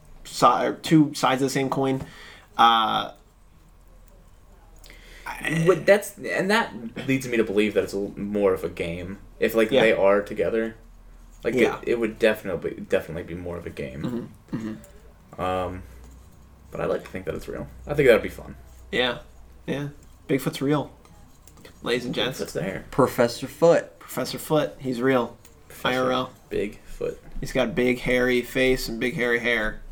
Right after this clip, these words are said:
Speaker 3: He's a tall, lanky dude.
Speaker 1: Tall, lanky <laughs> dude with, with fur.
Speaker 2: Show's weird.
Speaker 1: Show's very weird.
Speaker 3: I like it.
Speaker 2: Do you?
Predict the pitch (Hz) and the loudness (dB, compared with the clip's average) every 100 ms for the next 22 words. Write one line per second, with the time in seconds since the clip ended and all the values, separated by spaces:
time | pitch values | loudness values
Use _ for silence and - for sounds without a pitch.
0 | - - - - 165 151 135 131 123 117 | -18 -14 -12 -6 -2 2 4 6 6 2
1 | 113 87 80 85 - - 127 127 123 123 | -2 -4 -4 -6 -8 -2 0 0 -2 -2
2 | - - 127 - - 147 - - - - | -2 -2 -2 -4 -8 -8 -10 -16 -16 -14
3 | - - - - - - - - - - | -12 -12 -12 -14 -20 -20 -20 -18 -18 -18
4 | - - - - - - - - 101 95 | -20 -20 -20 -20 -20 -10 -2 0 0 0
5 | 98 110 - - - - 202 165 139 120 | 0 -2 -10 -20 -16 -8 0 4 4 4
6 | 123 123 123 123 123 120 - - - - | 2 2 2 2 2 -2 -10 -20 -20 -20
7 | - - - - 95 101 107 92 - - | -20 -20 -20 -6 0 2 4 2 -4 -18
8 | - 165 160 175 | -16 -6 -2 0